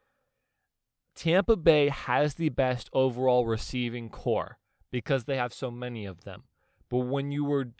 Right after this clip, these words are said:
when you're just going to pick two of them, I don't think you can pick two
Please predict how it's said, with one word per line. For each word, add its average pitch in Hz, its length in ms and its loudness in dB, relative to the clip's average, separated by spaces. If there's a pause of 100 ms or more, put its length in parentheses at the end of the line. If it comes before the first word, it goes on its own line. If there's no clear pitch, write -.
(140)
when 135 240 -2
you're 143 100 0
just 143 460 0
going 160 260 0
to 135 140 -8
pick - 360 -2 (100)
two 135 240 0
of 151 100 4
them, 185 340 6 (800)
I 131 140 6
don't 170 280 0
think 180 240 0
you 156 120 -4
can 147 220 -4
pick - 340 -4 (160)
two 123 500 0